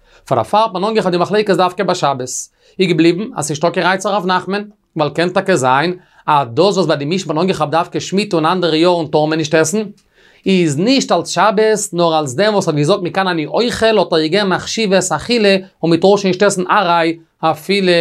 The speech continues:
ארעי, טאר מען נישט עסן, פאר האט מען דאס געמייסטערט. פרעג די גמרא, ווי קענסטו זאגן, אה, דער קביעות ווערט, אלס זיין דיבור? ווייל אם מוסר חוזר. ושאמינא לרב אליעזר דאמר, כל איכא דמוסר חוזר לא קובע.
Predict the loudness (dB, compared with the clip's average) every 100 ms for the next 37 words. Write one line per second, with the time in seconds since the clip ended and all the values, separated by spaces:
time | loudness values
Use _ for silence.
0 | 0 -4 _ 0 2 2 0 0 0 0
1 | 0 0 -2 -4 -2 0 2 -2 -2 0
2 | 0 -2 -8 -16 -20 _ _ _ _ _
3 | -4 0 2 4 2 0 -2 -4 -4 -2
4 | -2 -2 0 2 0 -2 -8 -12 -2 -2
5 | -2 -6 -4 0 2 2 2 2 2 -2
6 | -10 _ 0 0 2 0 0 0 0 -2
7 | -4 _ _ _ _ _ -6 0 0 0
8 | 2 0 0 2 4 4 2 2 0 0
9 | -4 -8 _ _ _ _ _ _ _ -20
10 | -8 0 2 2 0 0 0 2 2 0
11 | 0 0 2 2 2 0 0 0 0 0
12 | 0 0 2 0 2 2 2 2 2 2
13 | 2 2 0 0